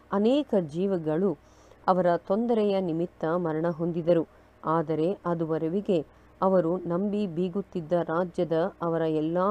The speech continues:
ಸವಲತ್ತುಗಳನ್ನು ಕತ್ತರಿಸಿ ಹಾಕಲಾಯಿತು. ನಂತರ ಪ್ರಸ್ತುತ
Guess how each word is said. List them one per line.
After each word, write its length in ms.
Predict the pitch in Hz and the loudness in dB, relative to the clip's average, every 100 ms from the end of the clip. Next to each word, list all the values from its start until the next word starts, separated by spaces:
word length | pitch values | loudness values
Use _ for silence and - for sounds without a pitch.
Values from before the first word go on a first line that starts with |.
| 233 | 0
ಸವಲತ್ತುಗಳನ್ನು 960 | 226 185 180 170 - 156 156 160 156 156 - - - - - | -2 -2 -2 -4 -6 -4 -2 -2 -2 -4 -8 -20 -20 -20 -6
ಕತ್ತರಿಸಿ 540 | 220 - 202 180 - | -4 -2 -2 -2 -4
ಹಾಕಲಾಯಿತು. 760 | 180 175 175 175 170 165 160 160 143 - - - - | -4 -2 -4 -2 0 0 -2 -6 -6 -14 -20 -12 -2
ನಂತರ 460 | 165 208 - 160 196 156 - - - | 0 0 -2 -4 -2 -4 -6 -20 -6
ಪ್ರಸ್ತುತ 500 | 208 262 - 262 262 | -2 -2 -2 -6 0